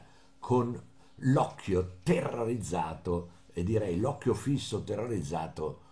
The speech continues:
della paura, a fronte di una disciplina che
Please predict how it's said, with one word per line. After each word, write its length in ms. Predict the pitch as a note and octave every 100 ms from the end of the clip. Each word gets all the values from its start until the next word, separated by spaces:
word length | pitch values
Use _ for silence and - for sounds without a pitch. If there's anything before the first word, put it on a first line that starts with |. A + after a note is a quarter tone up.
| - -
della 360 | D#2+ F#2 E2+
paura, 880 | - D#2 C#2 C#2+ B1 B1 B1 D2 - - - - - -
a 100 | -
fronte 500 | G2 C#3 D#3 F2 F2+
di 120 | D#2 B2
una 300 | A2+ E2 - - - - - -
disciplina 840 | - F#2 F2+ F#2 F2 F2+ D2+ D2 F2
che 340 | F#2 F2+ D2+